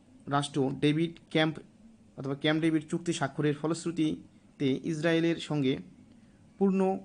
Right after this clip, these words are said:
কূটনৈতিক সম্পর্ক স্থাপন করে? জর্দান ও মিশর। বিগত কপ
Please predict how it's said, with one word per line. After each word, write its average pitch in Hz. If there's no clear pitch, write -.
কূটনৈতিক 165
সম্পর্ক 143
স্থাপন 135
করে? 107
জর্দান 143
ও 170
মিশর। 131
বিগত 180
কপ 170